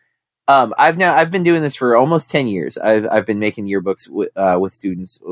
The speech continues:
Most people don't do this. Most people don't have a degree in journalism who end up teaching that class either. A lot of times it's the English teacher who was too, too new to say no, and they get stuck with it. This is actually something I went to school to do, which is, you know,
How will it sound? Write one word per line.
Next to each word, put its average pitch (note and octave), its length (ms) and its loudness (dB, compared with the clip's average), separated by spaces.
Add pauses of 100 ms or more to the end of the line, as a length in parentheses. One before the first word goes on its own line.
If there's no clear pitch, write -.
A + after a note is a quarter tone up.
(560)
Most C3 240 0
people C3+ 220 0
don't A2 220 2
do A2 80 2
this. G#2 160 -2
Most F3+ 160 2
people D#3 120 4
don't C#3 120 2
have B2+ 80 0
a A2+ 40 0
degree G#2+ 300 0
in F#2+ 80 -4
journalism B2 560 2
who G#2+ 140 -6
end G#2 180 0
up - 80 -2
teaching A#2+ 360 -2
that D#2 180 -6
class - 240 -2
either. G2 160 0
A F2 80 0
lot G2 120 4
of G#2 60 -2
times G2+ 220 -2
it's - 100 -18
the A2+ 140 2
English A#2+ 240 0
teacher A2 340 -2
who G#2+ 140 0
was F#2+ 120 -4
too, B2+ 320 2 (420)
too A3+ 180 0
new F#3+ 200 4
to D#3+ 80 2
say C#3 280 2
no, A#2+ 320 0 (200)
and A2+ 140 0
they A2 100 2
get A2+ 160 2
stuck - 300 -2
with - 160 -4
it. - 80 -20 (500)
This C#3+ 120 0
is D3+ 80 2
actually D3+ 240 2
something B2+ 260 0
I A#2 80 2
went A#2 160 2
to - 60 -12
school A2+ 320 -2
to - 120 -12
do, A2+ 300 2
which G2 160 -2
is, F2+ 220 -8
you G#2+ 120 -8
know, F#2 80 -8